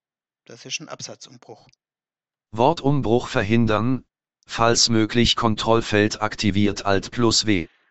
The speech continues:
Speaker 1: Auch selbsterklärend, denke ich, also wenn ein Wort nicht mehr ganz auf die Breitzeile passt, dann wird es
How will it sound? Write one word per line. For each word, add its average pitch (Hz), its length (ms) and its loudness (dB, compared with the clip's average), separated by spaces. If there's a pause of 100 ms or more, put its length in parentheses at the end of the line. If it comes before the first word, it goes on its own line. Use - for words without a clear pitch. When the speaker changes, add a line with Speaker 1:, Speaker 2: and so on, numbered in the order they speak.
(3500)
Speaker 1:
Auch 165 180 -6
selbsterklärend, 160 800 -10
denke 143 300 -14
ich, - 360 -16 (600)
also 127 240 -18
wenn 120 140 -16
ein 123 280 -20 (220)
Wort 139 560 -12
nicht - 260 -18
mehr 127 320 -14 (160)
ganz 131 300 -14
auf 123 200 -20
die - 120 -20
Breitzeile 160 640 -10
passt, - 480 -14 (560)
dann 123 280 -18
wird 131 200 -18
es - 320 -20